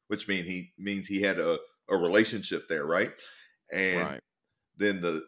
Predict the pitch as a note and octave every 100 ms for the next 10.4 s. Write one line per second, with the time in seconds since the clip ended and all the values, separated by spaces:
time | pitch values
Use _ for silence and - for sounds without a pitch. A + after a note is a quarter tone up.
0 | _ F#2 - A2 - E2+ - F2 F2+ F2
1 | - F2 F2 E2+ E2+ D#2 - E2 F2 -
2 | - G#2 F2+ F#2 F#2 E2+ E2+ G2 F#2+ F2+
3 | F2 _ _ _ _ _ _ - G2+ A#2
4 | F2+ E2+ E2 - - F#2 E2+ D#2 - F2
5 | - A2+ - - F#2 G2 F2+ E2+ - -
6 | F#2 F2 F#2+ F#2+ E2+ E2 F2+ G2+ - -
7 | F2 E2 F#2 - E2 D2+ E2 _ _ _
8 | - G2 G#2 A2 A#2 G#2+ G#2+ _ _ E2+
9 | F#2 F#2+ F2 F2 F2 - _ _ E2 F2
10 | F2 D#2+ D#2 D#2